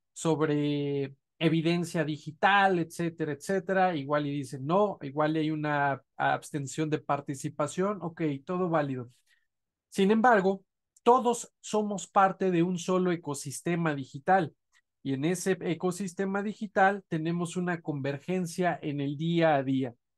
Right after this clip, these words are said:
con plataformas, con servicios, con comunicaciones, etcétera, etcétera, etcétera.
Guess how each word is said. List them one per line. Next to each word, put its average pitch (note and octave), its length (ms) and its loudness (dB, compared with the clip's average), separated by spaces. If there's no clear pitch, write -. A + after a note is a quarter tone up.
con C3 220 -6
plataformas, E3+ 1080 4
con B2 200 -8
servicios, E3 960 0
con C#3 180 -4
comunicaciones, E3+ 1300 0
etcétera, F3 600 0
etcétera, C3+ 540 -8
etcétera. B2 480 -14